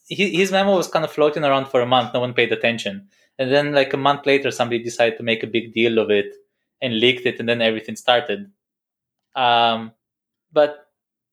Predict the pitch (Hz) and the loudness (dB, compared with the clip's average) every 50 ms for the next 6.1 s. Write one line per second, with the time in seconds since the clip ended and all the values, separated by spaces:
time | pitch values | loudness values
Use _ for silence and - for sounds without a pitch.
0 | _ _ _ - 175 196 220 185 156 147 180 175 196 - 202 185 - 196 190 175 | _ _ _ -2 0 2 2 2 2 2 0 -4 -4 -4 -4 -4 -2 -2 0 2
1 | 180 160 185 185 - 202 170 156 160 160 151 147 - - 151 151 135 135 131 123 | 2 2 2 0 -2 -4 -2 0 0 0 -2 -2 0 2 2 4 4 2 2 0
2 | 127 123 120 123 117 110 - 107 107 - - 117 110 110 110 - 147 - 143 123 | 0 0 2 2 2 0 -2 -6 -10 -6 -4 -2 -2 -2 -4 -8 -6 -4 -4 -4
3 | 110 - _ _ _ _ - 151 160 180 214 233 202 226 190 160 175 175 - - | -4 -6 _ _ _ _ -6 -2 0 0 0 0 0 -2 -2 -4 -4 -4 0 2
4 | 165 151 147 139 135 120 - - - 123 120 120 113 110 - - _ _ _ _ | 2 2 2 0 -4 -6 -6 -6 -6 -4 -2 -2 -2 -4 -8 -14 _ _ _ _
5 | _ _ _ _ _ _ _ _ _ _ - 135 131 123 123 120 120 117 117 117 | _ _ _ _ _ _ _ _ _ _ -2 2 4 4 6 6 4 2 0 -4
6 | 113 113 | -10 -14